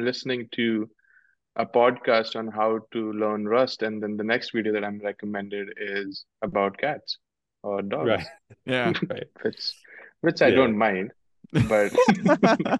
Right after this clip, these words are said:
Speaker 1: <laughs> why?
Speaker 3: They got you. They're
Speaker 2: Right,
Speaker 3: like, you're
Speaker 2: right,
Speaker 3: like,
Speaker 2: right.
Speaker 3: "Listen, I love a cute cat doing things," but what is one thing that you're finding that is, like, the hardest thing to overcome?
Speaker 1: Yeah. I think one of the major hurdles that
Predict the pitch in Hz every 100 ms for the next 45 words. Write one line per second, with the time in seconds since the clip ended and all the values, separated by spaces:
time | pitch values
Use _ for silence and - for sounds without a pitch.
0 | - - 262 160 127 190 185 175 175 143
1 | 131 - _ 127 170 175 143 160 147 139
2 | 151 131 127 170 147 139 127 135 117 -
3 | 127 107 - 113 107 101 95 95 101 -
4 | - - _ _ _ _ - 127 160 170
5 | 147 143 156 151 147 69 117 - 107 117
6 | 131 151 185 _ _ - 147 131 127 117
7 | - 127 123 113 - - - _ _ -
8 | 147 143 110 98 107 78 - _ _ _
9 | _ _ _ _ - 131 143 - _ _
10 | _ _ - 139 139 185 196 - _ -
11 | 127 135 143 160 - 127 120 120 117 123
12 | 117 117 117 117 113